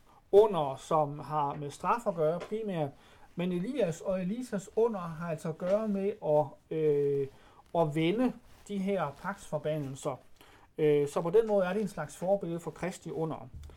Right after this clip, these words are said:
Der er også en, øh, et, et under, hvor han, øh, gør dårlig mad spiselig, men også hvor han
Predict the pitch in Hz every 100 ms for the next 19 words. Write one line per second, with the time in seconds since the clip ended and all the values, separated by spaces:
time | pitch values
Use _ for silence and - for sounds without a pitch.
0 | - - - 180 180 214 220 196 175 151
1 | 147 139 139 139 - - - - 480 254
2 | 147 - 160 180 185 151 170 156 139 143
3 | 143 139 139 - 160 143 123 - _ 170
4 | 190 240 180 165 202 - 233 247 - 180
5 | 170 170 190 226 190 196 185 170